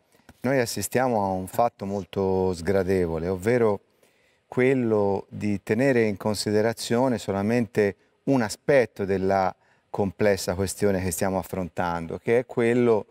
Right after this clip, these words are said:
diciamo, di carattere più scientifico,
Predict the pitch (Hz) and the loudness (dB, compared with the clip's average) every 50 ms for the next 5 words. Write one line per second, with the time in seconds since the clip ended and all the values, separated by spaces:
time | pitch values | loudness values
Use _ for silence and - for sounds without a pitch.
0 | _ _ _ _ _ _ _ _ _ - 98 - 110 107 104 104 101 101 - 101 | _ _ _ _ _ _ _ _ _ -12 -8 -4 -4 -4 -4 -4 -6 -4 -2 0
1 | 98 104 107 110 - _ - 107 95 95 92 - 104 101 101 101 98 95 92 90 | 2 2 2 2 0 _ -6 -4 -4 -4 -4 -6 -6 -4 -2 -2 -2 -2 -2 -4
2 | 85 - - - 107 107 95 - - 139 147 147 131 - - 107 90 - - 101 | -6 -6 -4 -2 -2 -2 -2 -2 0 0 2 2 2 0 -2 -6 -4 -2 0 0
3 | 98 98 92 90 | 2 2 0 0